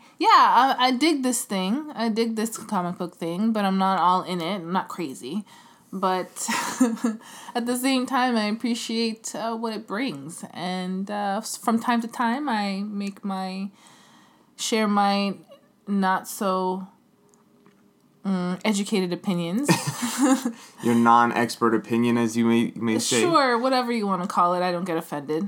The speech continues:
Speaker 1: I'm fine. Um, you know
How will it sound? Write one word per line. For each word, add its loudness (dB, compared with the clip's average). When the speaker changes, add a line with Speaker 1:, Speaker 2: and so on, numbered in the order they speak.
Speaker 1:
I'm -6
fine. -6
Um, -2
you -8
know -4